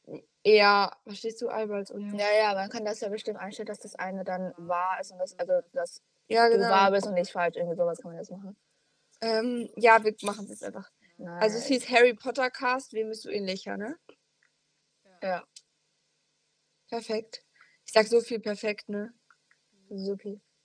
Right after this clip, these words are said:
Speaker 2: Äh, irgendwie hast du dir das abgewöhnt, irgendwie wild zu sagen.
Speaker 1: Ja,
Speaker 2: Irgendwie.
Speaker 1: finde
Speaker 2: Irgendwie
Speaker 1: ich
Speaker 2: ist das
Speaker 1: gut.
Speaker 2: richtig
Speaker 1: Kann ich
Speaker 2: komisch.
Speaker 1: mitleben. Äh,
Speaker 2: Irgendwie ist das richtig komisch.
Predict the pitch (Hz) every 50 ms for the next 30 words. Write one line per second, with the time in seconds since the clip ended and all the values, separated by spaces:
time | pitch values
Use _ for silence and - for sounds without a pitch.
0 | _ _ _ _ _ _ _ - - _ _ _ _ 175 _ - 175 - - 185
1 | 202 208 233 240 254 247 269 247 247 240 233 - - 220 - - 233 214 202 202
2 | 214 220 - 190 180 185 175 170 165 175 175 190 214 - - - - 170 175 185
3 | - 185 190 202 202 - - 226 240 254 247 - - 208 - - _ _ _ -
4 | - - 196 220 220 214 208 - 196 185 180 - 208 - 233 226 220 214 220 220
5 | 214 214 202 208 202 196 196 190 196 - _ _ _ _ _ _ _ _ _ _
6 | _ _ _ _ _ _ _ _ _ - - 233 240 240 247 254 247 - _ _
7 | _ _ _ _ _ _ _ _ _ _ _ _ _ _ _ 277 - 196 208 208
8 | 208 - - 202 _ 262 - _ _ _ _ - - 240 240 _ _ _ - _